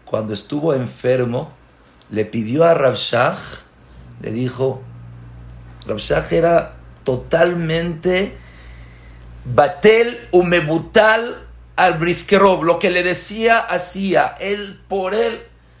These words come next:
Cuando estuvo enfermo, ya era anciano, él tenía problemas de asma, ponía otros problemas. Cuando era anciano,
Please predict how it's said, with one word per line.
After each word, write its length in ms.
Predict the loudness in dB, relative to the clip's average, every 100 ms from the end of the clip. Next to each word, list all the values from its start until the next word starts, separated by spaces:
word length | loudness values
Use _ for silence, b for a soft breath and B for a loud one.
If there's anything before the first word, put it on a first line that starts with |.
| b b b
Cuando 300 | -14 -12 -12
estuvo 280 | -14 -10 -8
enfermo, 680 | -8 -2 -2 -2 -6 -8 -14 -20 -20 -20 -18
ya 200 | 0 4
era 400 | 4 4 4 2
anciano, 640 | -4 -8 -4 0 0 0 -4
él 100 | -6
tenía 280 | -8 -10 -8
problemas 440 | -8 -6 -6 -6
de 100 | -4
asma, 540 | 0 0 -2 -4 -4 -4
ponía 400 | -10 -6 -6 -4
otros 300 | -4 -6 -6
problemas. 640 | -2 0 0 0 -2 -4 B B B -2
Cuando 300 | -2 0 0
era 120 | -2
anciano, 600 | -4 -4 -2 -2 -4